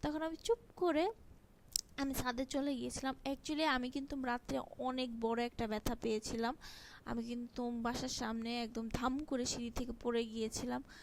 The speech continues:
পড়ে যাওয়ার পরে আমি হাঁটতে পারছিলাম না,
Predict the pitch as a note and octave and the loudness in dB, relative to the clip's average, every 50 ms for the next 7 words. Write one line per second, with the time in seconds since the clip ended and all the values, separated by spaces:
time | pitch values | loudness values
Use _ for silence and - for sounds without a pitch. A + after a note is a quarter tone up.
0 | - - - - - - B3 B3 B3 B3 C4 A#3+ A#3+ A#3 A#3 - A#3+ A#3+ B3+ A#3+ | -18 -18 -14 -4 0 2 4 4 4 2 2 2 0 0 0 0 0 0 0 0
1 | A3+ A#3 A#3 B3+ A#3+ A#3+ A#3 A#3 - - - D#4 - C#4 C4 C4 - - - B3+ | -2 -4 -4 -6 -4 -4 -4 -4 -2 0 0 2 4 4 2 2 0 -2 0 0
2 | A#3+ A#3 A#3 A3+ A3 A3+ A#3 A#3+ | 2 0 0 0 -2 -2 -2 -4